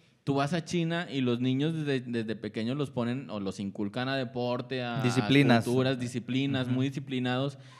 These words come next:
Speaker 1: Y son la, son la mera riata de Juegos Olímpicos, de, de un chingo de deportes, güey.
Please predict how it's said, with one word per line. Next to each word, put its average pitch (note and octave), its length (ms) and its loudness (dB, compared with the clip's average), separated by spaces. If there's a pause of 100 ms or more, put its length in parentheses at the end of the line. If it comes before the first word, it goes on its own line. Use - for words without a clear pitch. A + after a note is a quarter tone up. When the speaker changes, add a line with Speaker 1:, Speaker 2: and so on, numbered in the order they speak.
Speaker 1:
Y B2 100 -2
son C3 160 -2
la, D#3+ 120 -2 (160)
son C3 120 -4
la D3 60 -6
mera E3+ 220 0
riata E3 380 0
de D3+ 280 0
Juegos C#3+ 360 0
Olímpicos, D3 880 0
de, A#2+ 240 -4 (240)
de B2 160 -2
un A#2+ 160 -2
chingo D3+ 260 0
de E3+ 120 0
deportes, D3 540 0
güey. A2 160 -2